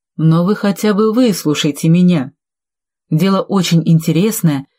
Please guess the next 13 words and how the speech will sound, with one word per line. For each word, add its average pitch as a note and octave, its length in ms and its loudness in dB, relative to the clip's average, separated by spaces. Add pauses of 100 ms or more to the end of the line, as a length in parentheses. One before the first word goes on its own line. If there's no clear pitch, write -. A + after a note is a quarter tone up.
(180)
и E3 100 2
может G3+ 400 2
принести B3+ 480 0
вам G3 240 0
большую G#3+ 440 0
пользу». F3 600 -2 (760)
«Ну, D4+ 440 -2 (200)
я A3+ 320 -2
вас F#3 260 -4
выслушаю E3+ 680 -2
просто A3 480 -2
из E3 140 0
уважения. D#3+ 720 -2